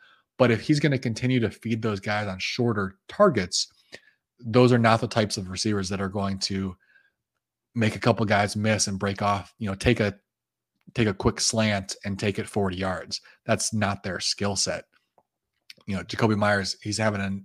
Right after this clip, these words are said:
a, a nice season for them, but that's just not his strength. For Meyers to have a big play, they're gonna have to try to get him the ball downfield. And for some reason, they're not doing it. I, as I said, I don't really know why. I don't have a good theory as to why it has changed so much,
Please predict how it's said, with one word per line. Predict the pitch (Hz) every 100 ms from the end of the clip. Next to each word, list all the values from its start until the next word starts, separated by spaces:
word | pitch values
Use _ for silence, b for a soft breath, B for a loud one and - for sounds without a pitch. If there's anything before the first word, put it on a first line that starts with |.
| -
a, | 101
a |
nice | 104 104 98
season | 107 98
for | 92 95
them, | 92
but | 95
that's | 104 -
just | 98
not | 104 95
his | 95 -
strength. | - 104 98 - - _ B B B B _ -
For | 107 98 _
Meyers | 117 104 107 101
to | 104
have | 101
a | 98
big | 92 98 90
play, | - 107
they're | 98 95
gonna | 95
have | 98
to | 92
try | 104 92
to | 95
get | 92
him | 101
the | 92
ball | 95 92
downfield. | 95 90 - 117 104 98
And | 95 95 b b b b b _
for | 95
some | - 123 160
reason, | 110 98 104
they're | 107 107
not | 123 107
doing | 101 151 98
it. | 87 -
I, | 101 98 _
as | 98 104
I | 123
said, | 165
I | 107
don't | 110 123 113
really | 131 156
know | 127 123
why. | 104 107 113 95
I | 90
don't | 95 127 117
have | 123
a | 107
good | 98 107
theory | - 117 110
as | 101 -
to | 101
why | 95 107 107
it |
has | 98 95
changed | - 110 98 -
so | - 117 104
much, | 107 92 -